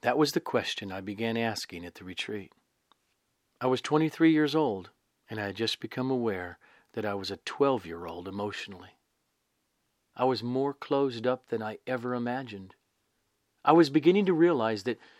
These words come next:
since the loss of Alan, when it came to vulnerability with others, I would only go so deep or let the other person get so close, because the pain of loving and feeling and caring hurt too much. After all,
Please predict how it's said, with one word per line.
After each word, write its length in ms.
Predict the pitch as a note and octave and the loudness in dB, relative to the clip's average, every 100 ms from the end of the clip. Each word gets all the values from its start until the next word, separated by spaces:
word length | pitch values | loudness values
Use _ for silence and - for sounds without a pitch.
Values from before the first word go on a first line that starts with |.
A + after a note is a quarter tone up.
| - - | -20 -12
since 320 | - E3 F3+ | -2 0 0
the 100 | - | 0
loss 380 | A#2+ A#2 C#3 C#3 | 2 2 0 -2
of 120 | A#2 | -2
Alan, 460 | A#2 A#2 C#3+ D3 C#3+ _ _ | 0 0 -2 -6 -10 _ _
when 160 | - C3 | -2 0
it 140 | C3 | 0
came 300 | - C#3+ C3 | 2 2 2
to 300 | B2 B2 A2+ | -2 -2 -2
vulnerability 760 | G2+ A2 A2 G2 F2 G#2+ C3 F2 | -2 -2 -2 -6 -2 0 0 -4
with 180 | E2 E2+ | -12 -12
others, 340 | E2+ F#2+ - - _ _ _ - - | -14 -14 -18 -20 _ _ _ -20 -2
I 80 | E3 | 2
would 120 | F3+ | 4
only 240 | F#3 F3+ | 4 4
go 300 | C#3 B2 D3+ | 4 6 6
so 300 | C#3+ - C3+ | 4 2 2
deep 360 | A#2 A#2 G2+ - | 2 -2 -2 -2
or 300 | A2 G#2 G#2+ | -4 -4 -2
let 220 | A2+ A#2 | -2 -2
the 160 | B2 B2 | -6 -2
other 160 | B2+ | -4
person 600 | A#2 C3 A2+ - G#2 G2 | -4 -6 -4 -6 -10 -10
get 280 | F#2+ G#2 G2 _ _ _ | -8 -8 -8 _ _ _
so 240 | - - G#2 | -8 -6 -6
close, 460 | - G#2 E2+ - - _ _ _ | -6 -8 -8 -14 -16 _ _ _
because 260 | - B2 B2+ | -2 2 2
the 80 | - | 2
pain 640 | - - F#3+ E3 F#2 F2+ | -4 -8 -4 -4 -4 -10
of 180 | F2+ - | -14 -12
loving 440 | G2+ A#2+ C3 C#3 | 2 2 4 -2
and 100 | G2 F#2 - - | -4 -12 -20 -20
feeling 500 | - - D3 D3 C#3+ | -2 6 6 6 -4
and 200 | F2+ F2 | -8 -12
caring 640 | - - E3 A2+ E2+ F2 - _ | -10 -4 -4 -4 -10 -20 -20 _
hurt 280 | - E3+ _ | -6 -6 _
too 140 | - F2 | -12 -12
much. 400 | F2 - - - _ _ _ _ _ _ | -16 -16 -16 -18 _ _ _ _ _ _
After 300 | - C#3 D3 | -2 6 8
all, 220 | F3+ F#3+ | 8 6